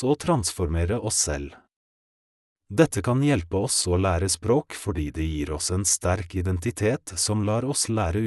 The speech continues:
uten å være redd for å gjøre feil. Vi kan også få støtte fra andre som vil hjelpe oss å lære mer. Dette sosiale miljøet er ideelt for læring, fordi det er trygt å øve på norsk,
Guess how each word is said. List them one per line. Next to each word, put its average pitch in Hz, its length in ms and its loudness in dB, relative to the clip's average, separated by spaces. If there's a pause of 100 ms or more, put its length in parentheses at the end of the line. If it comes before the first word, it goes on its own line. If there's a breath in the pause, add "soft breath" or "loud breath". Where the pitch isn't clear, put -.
uten 92 220 0
å 92 140 2
være 98 280 0
redd 101 280 0
for - 200 -4
å 107 60 0
gjøre 92 300 0
feil. 67 280 -6 (1200)
Vi 92 140 2
kan 92 240 2
også 87 280 2
få 123 180 0
støtte - 400 0
fra 95 200 0
andre 127 400 2
som 90 240 0
vil 117 160 0
hjelpe 120 400 0
oss - 280 0
å 90 120 4
lære 90 320 2
mer. 69 220 -4 (1120)
Dette 87 420 0
sosiale 87 600 4
miljøet 92 640 2
er 82 260 0
ideelt 85 520 -2
for 107 180 0
læring, 95 460 0 (340)
fordi 76 320 0
det 73 140 -4
er 87 100 0
trygt - 400 -4
å 101 160 2
øve 98 400 2
på 104 160 0
norsk, - 380 -2